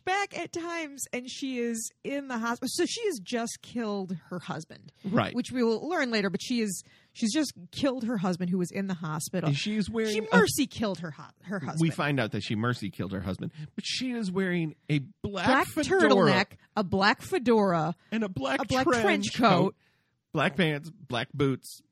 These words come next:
Speaker 2: black everything. And I think it's to fool me into thinking that it's a man, that it's the Shadow.
Speaker 1: But wh-, why? Wh-,
Speaker 2: Who
Speaker 1: what an amazing
Speaker 2: cares?
Speaker 1: payoff.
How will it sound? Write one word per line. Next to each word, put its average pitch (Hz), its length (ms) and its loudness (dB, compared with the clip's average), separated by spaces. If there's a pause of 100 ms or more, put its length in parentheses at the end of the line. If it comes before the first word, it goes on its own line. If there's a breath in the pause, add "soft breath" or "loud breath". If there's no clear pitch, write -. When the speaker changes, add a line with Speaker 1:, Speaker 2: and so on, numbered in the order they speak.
Speaker 2:
black 139 240 -2
everything. 107 560 -2 (1300)
And 180 120 -2
I 175 120 0 (260)
think 277 240 -2
it's - 200 2
to 214 120 2
fool 208 320 2
me 196 180 -2
into 180 220 2
thinking 170 380 0
that 143 160 0
it's 120 120 -4
a 135 60 2
man, 120 680 -2 (560)
that 131 140 -2
it's 120 160 -4
the 117 120 -2
Shadow. 131 640 -2 (460 soft breath)
Speaker 1:
But 403 160 2
wh-, 302 340 -4 (160)
why? 466 540 0 (120)
Wh-, 277 680 -8
Speaker 2:
Who 330 340 4 (140)
Speaker 1:
what 359 180 4
an 339 100 -4
amazing 302 500 0
Speaker 2:
cares? 247 360 2
Speaker 1:
payoff. 523 400 -4